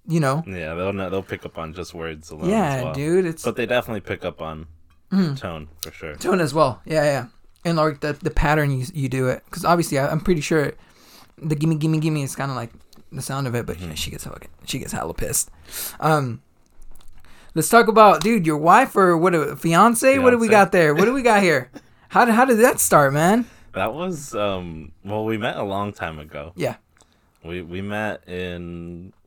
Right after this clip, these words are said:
Speaker 2: was it twenty eleven or twelve?
Speaker 1: Okay, shit.
Speaker 2: Yeah. Um, and, yeah, we, we met playing a video game.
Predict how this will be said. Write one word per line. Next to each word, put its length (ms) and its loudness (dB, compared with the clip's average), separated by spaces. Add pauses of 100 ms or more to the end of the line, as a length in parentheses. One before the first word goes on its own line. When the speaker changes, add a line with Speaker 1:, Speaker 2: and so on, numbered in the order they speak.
(480)
Speaker 2:
was 140 -20
it 120 -16
twenty 280 -12
eleven 400 -8
or 60 -12
twelve? 400 -6 (300)
Speaker 1:
Okay, 440 2
shit. 220 -4
Speaker 2:
Yeah. 200 -4 (200)
Um, 500 -8 (840)
and, 480 -10 (1120)
yeah, 140 -10
we, 260 -10
we 200 -12
met 280 -8
playing 300 -8
a 20 -10
video 260 -8
game. 200 -16